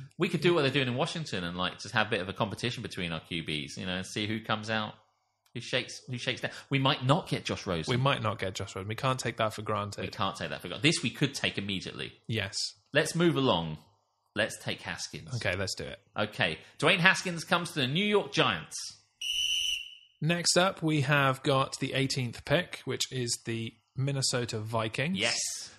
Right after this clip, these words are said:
Speaker 2: Whom I hate, but not as vehemently as
Speaker 1: <laughs>
Speaker 2: the,
Speaker 1: As the Packers.
Speaker 2: as the Packers, so I can talk about them a bit better. Let's
Speaker 1: Yep.
Speaker 2: put two minutes and get in their minds.
Speaker 1: Yes. Okay. There's a lot of things we need at the Vikings,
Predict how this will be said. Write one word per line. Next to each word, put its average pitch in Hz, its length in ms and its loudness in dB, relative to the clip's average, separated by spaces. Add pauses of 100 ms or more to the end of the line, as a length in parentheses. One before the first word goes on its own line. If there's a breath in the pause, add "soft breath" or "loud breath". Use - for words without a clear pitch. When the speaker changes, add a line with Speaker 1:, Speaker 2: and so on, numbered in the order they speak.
Speaker 2:
Whom 127 260 -2
I 117 100 2
hate, 135 380 0
but 113 80 -6
not 113 220 -4
as 110 60 -6 (160)
vehemently 113 640 -2
as 110 320 0
Speaker 1:
<laughs> - 340 -2
Speaker 2:
the, 117 140 2 (200)
Speaker 1:
As 143 120 0
the 147 60 0
Packers. 139 360 2
Speaker 2:
as 151 120 0
the - 60 0
Packers, 147 400 2
so 110 180 0
I 110 100 0
can 117 260 -6 (340)
talk 143 180 0
about 117 220 2
them 113 100 -6
a 117 60 -4
bit 117 120 -4
better. 127 300 0
Let's 160 140 -2
Speaker 1:
Yep. 120 140 4
Speaker 2:
put - 60 0
two 160 140 6
minutes 170 300 4
and 139 80 0
get 135 160 4
in 127 80 0
their 131 120 0
minds. 143 400 0 (240)
Speaker 1:
Yes. 123 260 0 (1700)
Okay. 113 300 -2 (720)
There's 120 140 -2
a 143 40 2
lot 160 140 2
of 143 80 -4
things 143 200 -4
we 127 120 -2
need 113 160 0
at 90 80 -8
the 90 60 -8
Vikings, 92 580 -4